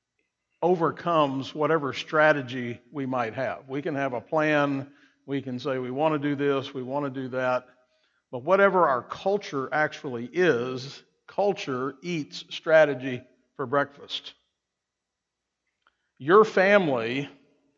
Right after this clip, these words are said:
has a liturgy. Your family has a culture. This is an inescapable concept. The only question is, what kind of culture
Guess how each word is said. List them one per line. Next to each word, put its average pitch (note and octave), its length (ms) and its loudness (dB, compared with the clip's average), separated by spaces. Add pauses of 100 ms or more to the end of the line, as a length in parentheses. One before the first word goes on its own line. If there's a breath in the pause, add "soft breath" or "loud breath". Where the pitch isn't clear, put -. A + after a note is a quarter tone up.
(260)
has C#3+ 960 2 (480)
a D#3+ 100 -4
liturgy. D#3+ 640 0
Your D#3+ 220 -2
family D#3 520 2
has C3+ 640 2
a D3+ 80 -8
culture. C#3+ 640 -4 (1200)
This E3+ 280 4
is D#3+ 180 2
an D#3 160 2
inescapable F3 840 2
concept. D#3 800 0
The D3 120 -2
only G3+ 300 0
question F3 600 0
is, D3 400 -4 (360 soft breath)
what F3+ 260 6
kind D#3+ 300 6
of D#3 140 -4
culture D#3 720 -2